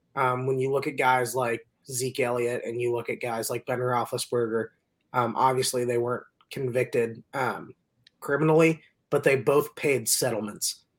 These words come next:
Um, and we saw six game suspensions for them. Um, so it'll be interesting what the league does if Deshaun Watson does not, um, settle, um, and does not pay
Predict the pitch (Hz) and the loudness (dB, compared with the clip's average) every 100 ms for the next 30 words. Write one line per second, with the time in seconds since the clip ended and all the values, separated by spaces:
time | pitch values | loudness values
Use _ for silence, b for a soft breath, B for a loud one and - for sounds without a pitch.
0 | _ - 123 117 110 110 131 123 123 - | _ -4 -2 -2 -4 -6 -2 0 2 2
1 | 113 - 127 - - 123 113 117 - 120 | 0 0 -2 -2 -4 -4 -2 -4 -4 -6
2 | - 113 - 120 120 110 104 _ _ _ | -6 -8 -4 -2 -2 -6 -10 _ _ _
3 | _ _ _ _ - 131 117 87 - _ | _ _ _ _ -4 -2 -2 -4 -14 _
4 | _ - 151 156 185 202 214 247 226 - | _ 0 2 8 12 12 10 4 2 2
5 | 156 139 143 143 135 131 135 143 139 127 | 2 6 4 2 -2 -2 2 2 0 -2
6 | 131 131 127 120 113 - 143 123 - _ | -2 0 0 -2 -4 -2 -2 -4 -12 _
7 | _ _ _ 135 - 143 135 135 127 127 | _ _ _ -4 0 0 2 2 2 0
8 | 127 117 113 120 120 117 - _ - 127 | -4 -6 -6 -4 -4 -4 -8 _ -8 -8
9 | 107 98 - 131 107 90 _ _ _ _ | -8 -6 -2 -2 -4 -8 _ _ _ _
10 | 131 123 120 127 127 113 123 - - 131 | -6 -4 -4 -4 -4 -2 -2 -4 -4 -4
11 | 117 107 | -4 -8